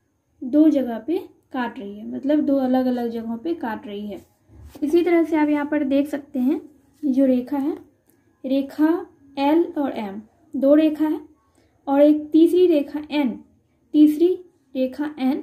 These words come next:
इसको काट रही है और इसको अलग-अलग जगहों पे काट रही है। मतलब दो रेखाओं को तीसरी रेखा अलग-अलग जगहों पर जब काटती है तो वो तीसरी रेखा जो है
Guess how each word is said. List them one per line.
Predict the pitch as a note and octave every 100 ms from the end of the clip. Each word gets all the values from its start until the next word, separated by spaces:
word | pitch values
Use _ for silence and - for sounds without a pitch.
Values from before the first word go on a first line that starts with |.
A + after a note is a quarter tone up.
| - D4
इसको | B3+ F4
काट | E4+ D4 D4 D4+
रही | B3+ G#3 G#3+
है | G3+ - _ _ _ _ _
और | B3+ B3 B3+
इसको | D4 D4+ G4
अलग-अलग | - D4+ E4+ E4 D#4 D#4
जगहों | C4+ C4 C4 C#4
पे | C#4
काट | C4+ G#3+ -
रही | G3+
है। | A3
मतलब | A3+ B3+ D#4 E4+ - _ _ C4+
दो | D4+
रेखाओं | D#4 D4+ D4+ D4 D4
को | D4+
तीसरी | D4+ D#4 D#4+ F4+
रेखा | D#4+ B3+ - C4+
अलग-अलग | C4+ C#4+ D#4 D4 C#4+ D4 C#4+
जगहों | B3+ C4 B3+ D4 D4
पर | C#4
जब | B3+ C4+ B3+
काटती | C4 A#3+ - D#4 D4+
है | C#4
तो | D4 D4
वो | D4+
तीसरी | D4+ C#4+ D4 E4+ E4+
रेखा | C#4 C4 D4 D4
जो | D4
है | C#4+ D4+